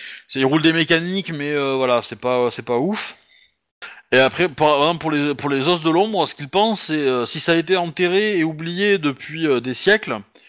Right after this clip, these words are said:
euh, comment ça peut être sympa ? Comment ça peut être cool ? Voilà, donc en fait, en gros, c'est, si ça a été oublié, bah, c'est que ça mérite d'être oublié, quoi. Donc y a pas besoin de s'intéresser au passé, quoi.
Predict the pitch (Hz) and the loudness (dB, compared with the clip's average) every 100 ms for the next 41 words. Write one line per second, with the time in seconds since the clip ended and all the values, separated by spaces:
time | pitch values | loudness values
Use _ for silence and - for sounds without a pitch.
0 | - - - - 123 123 123 120 120 117 | -20 -20 -20 -6 0 2 4 4 2 0
1 | 110 _ - - - 156 190 180 156 139 | -6 _ -20 -20 -2 2 2 2 -2 0
2 | 143 - - 139 127 107 - _ _ _ | -2 -2 -4 -2 0 0 -2 _ _ _
3 | _ 127 147 147 127 131 - 123 - 117 | _ -4 -2 0 0 0 0 -8 -6 -8
4 | 95 _ _ _ _ _ 117 107 95 107 | -8 _ _ _ _ _ 0 0 0 0
5 | 113 117 151 135 123 147 170 - 131 - | 2 4 4 2 0 2 0 0 -6 -6
6 | - 139 127 139 135 135 160 156 123 123 | -2 0 0 -4 -6 -2 0 0 -2 -4
7 | 123 120 131 135 127 123 120 117 104 101 | -4 -2 -2 0 -2 -4 -6 -2 -2 -4
8 | 95 107 - - - - 107 101 101 117 | -8 -10 -18 -20 -20 -14 -8 -2 2 2
9 | 113 123 120 113 110 110 - 127 110 110 | 2 0 -2 0 2 2 2 0 2 0
10 | - 110 92 | -2 -4 -6